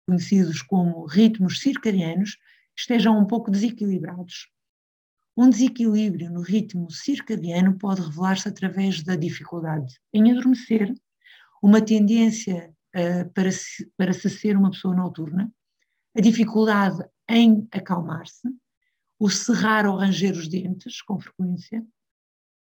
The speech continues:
a dificuldade em acordar de manhã, a incapacidade de se sentir bem e descansado quando acordamos,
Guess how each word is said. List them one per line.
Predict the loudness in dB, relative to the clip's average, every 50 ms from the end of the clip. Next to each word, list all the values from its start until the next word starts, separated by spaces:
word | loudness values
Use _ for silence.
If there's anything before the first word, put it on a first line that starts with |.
| _ _ -2
a | 2 2
dificuldade | 4 4 2 0 -2 -4 -2 0 2 4 4 4 2 0 -2 -6 -8 -2
em | 0 2 2 2 2
acordar | 0 -2 -6 -10 -8 -8 -8 -8 -8
de | -6 -6
manhã, | -6 -6 -6 -8 -10 -10 -10 -10 -12 _ _ _ _ _ _ _ _ _ _ _ _ _ _ 2
a | 4
incapacidade | 6 6 6 4 0 0 -2 -2 -2 -2 -2 0 0 0 0 0 0 0
de | -2 -2 -2 -2 -2
se | -4 -6 -6 -6 -8
sentir | -6 -2 0 2 2 2 2 2 2 2 2
bem | 0 -2 -2 0 2 4 4 4 4 2 0 -4 -8 _ _ _ _ _ 0
e | 2 2
descansado | 4 2 0 -2 0 -2 -2 -2 -2 -2 -2 -2 -2 -4 -8 -12 -14 _ -4
quando | 0 2 4 6 6 4 4 2 -4 -12 _ -10
acordamos, | -10 -8 _ -6 -6 -6 -6 -6 -8 -8 -8 -8 -8 -8 -10 -14